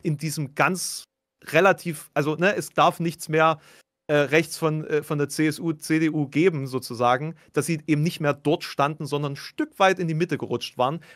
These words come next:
weil Angela Merkel eine mittige C D U haben wollte.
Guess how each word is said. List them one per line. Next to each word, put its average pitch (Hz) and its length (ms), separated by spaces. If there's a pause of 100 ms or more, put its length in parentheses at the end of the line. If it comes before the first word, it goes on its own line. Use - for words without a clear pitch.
weil 147 200
Angela 151 320
Merkel 151 340
eine 143 200
mittige 143 500
C 120 180
D 117 100
U 117 160
haben 113 180
wollte. 123 300